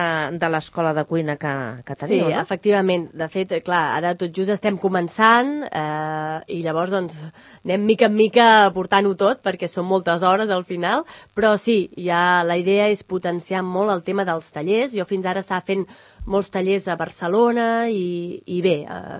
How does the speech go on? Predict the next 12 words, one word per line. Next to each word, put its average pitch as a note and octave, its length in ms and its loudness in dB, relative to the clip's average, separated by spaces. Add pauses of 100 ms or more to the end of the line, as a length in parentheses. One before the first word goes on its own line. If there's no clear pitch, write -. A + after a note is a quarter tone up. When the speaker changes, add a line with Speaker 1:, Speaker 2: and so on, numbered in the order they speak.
(140)
Speaker 2:
ja D#3+ 160 -6
teníem, F3 320 -2
doncs, E3+ 240 -6
un E3 140 -4
grup F3 240 -2 (400)
de F3 160 -4
persones A#3 640 0
que F#3+ 80 -8
realment F#3 320 -2
m'ha F3+ 80 0
repetint, A3 640 -4
perquè F3 300 -6